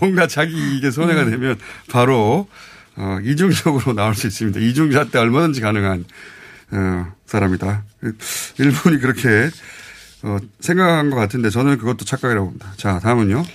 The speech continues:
Speaker 2: 네, 삼성전자와 에스케이 하이닉스가 국가, 국산 불화수소, 그러니까 에칭가스라고 불리는 것에 대해서 테스트에 나섰다라고요. 오늘 아침 동아일보가 전하고 있습니다.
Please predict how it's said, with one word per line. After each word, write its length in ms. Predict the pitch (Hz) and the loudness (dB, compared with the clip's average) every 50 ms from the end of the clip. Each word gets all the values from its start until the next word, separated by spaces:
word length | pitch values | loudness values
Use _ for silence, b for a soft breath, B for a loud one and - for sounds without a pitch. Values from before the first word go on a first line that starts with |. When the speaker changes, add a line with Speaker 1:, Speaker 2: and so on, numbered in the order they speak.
| B B B B B - | B B B B B 0
Speaker 2:
네, 140 | 196 196 202 | 2 4 6
삼성전자와 760 | 214 262 277 269 311 302 277 285 277 254 262 262 254 226 190 | 6 6 8 8 8 6 6 6 4 4 4 4 4 4 2
에스케이 260 | 202 - - 240 233 | 2 -2 -2 -2 -2
하이닉스가 640 | 226 240 240 233 233 233 - - - 233 226 220 | 0 2 2 2 2 0 -2 -2 0 0 0 0
국가, 400 | 220 - 208 - - 226 226 208 b b b b b b | 0 -2 -6 -2 0 0 0 0 b b b b b b
국산 420 | - 220 - - 285 262 262 254 | -6 -6 -2 0 2 4 4 4
불화수소, 560 | 226 226 226 220 220 - - - 202 165 156 - | 4 4 4 4 2 0 -4 -4 -4 -4 -4 -4
그러니까 460 | - 208 202 202 196 - - 196 175 | -2 0 0 0 0 2 0 0 0
에칭가스라고 720 | 190 196 - - 302 277 254 240 - - 202 208 185 185 | 0 -2 0 0 2 2 2 0 0 0 0 0 0 0
불리는 300 | 170 180 175 180 180 175 | 0 0 2 2 2 2
것에 180 | 165 170 165 170 | 0 0 -2 -2
대해서 400 | 147 160 156 147 - - 240 226 | 0 0 0 0 0 0 0 0
테스트에 420 | - - 311 311 - - - 254 | 0 0 -2 -2 -2 0 2 2
나섰다라고요. 840 | 190 165 156 - - - 175 160 151 - - 160 151 - 185 226 208 | 4 4 2 -2 -4 -4 -4 -4 -2 -2 -4 -6 -4 0 0 2 2
오늘 220 | - 180 214 214 180 | 4 4 4 4 2
아침 180 | 175 - 180 | 2 0 -2
동아일보가 460 | 165 - 185 202 208 190 170 170 156 143 | 0 2 4 4 4 4 2 0 -2 0
전하고 320 | - 165 165 165 160 - | 2 2 2 2 0 -2
있습니다. 480 | 139 - - 151 139 - - 156 - | -4 -4 -2 -2 -2 -2 -4 -6 -6